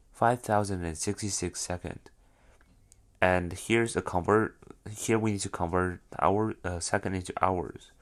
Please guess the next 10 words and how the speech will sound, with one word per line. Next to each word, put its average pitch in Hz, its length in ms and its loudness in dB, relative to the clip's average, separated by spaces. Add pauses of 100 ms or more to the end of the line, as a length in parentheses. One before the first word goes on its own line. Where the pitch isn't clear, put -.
(720)
which - 360 -2
we 98 200 0 (100)
only 117 200 4
need 101 280 0
to 82 420 0 (840)
divide 92 320 4
it, 82 220 0 (800)
divide 90 440 6 (180)
five 101 380 4
thousand 95 520 2